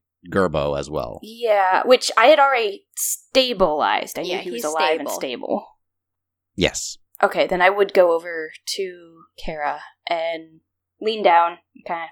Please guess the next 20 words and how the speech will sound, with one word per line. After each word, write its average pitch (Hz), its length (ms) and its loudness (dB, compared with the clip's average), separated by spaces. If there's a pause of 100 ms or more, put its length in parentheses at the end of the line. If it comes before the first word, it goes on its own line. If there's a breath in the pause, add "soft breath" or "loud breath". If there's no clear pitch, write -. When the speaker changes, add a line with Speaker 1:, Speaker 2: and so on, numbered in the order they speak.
Speaker 2:
look 170 220 -6
her 180 140 -4
over. 165 360 -6
I'm 160 260 -12
assuming 170 240 -16
that's, 160 160 -18
like, 151 120 -18
a 151 80 -8
medicine 160 360 -10
check - 280 -10
to 170 100 -18
see - 160 -14
if 151 100 -16
she's - 540 -20 (360)
alive, 170 340 2 (100)
dead, 156 300 -2 (260)
breathing, 147 460 -14 (100)
<laughs> - 520 -12
unconscious. 156 800 -10
Speaker 1:
Yes. - 340 -2